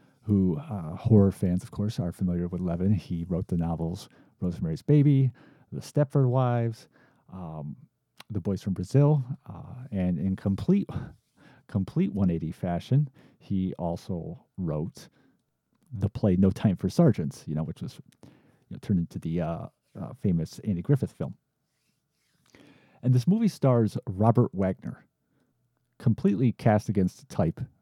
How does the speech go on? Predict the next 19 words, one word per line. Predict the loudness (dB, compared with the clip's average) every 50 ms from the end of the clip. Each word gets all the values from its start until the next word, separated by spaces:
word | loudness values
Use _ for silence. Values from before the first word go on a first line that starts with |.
| _ _ -2
you | -2
know, | 0
at | 0 -2
this | -4 -8 -8
time. | -6 -4 -2 2 2
You | 2 2
know, | 2
he | 0 0 0
was, | -2 -2 -4 -8 -14 -14
you | -10 -10
know, | -8 -8 -10 -6
very | -2 0 2 2 4
much | 4 2 2 0 -2 -6 -6
a, | -4 -2 0 0 0 -2
uh, | -2 -4 -6 -8 -10 -16 -20 -20 -20 -20 -20 _ _ _ _
a | -12 -12
good-looking | -2 -2 -2 0 0 -6 -2 0 2 2 2 0 -2 -2 0
leading | 0 2 2 4 4
man. | 2 2 2 2 2 2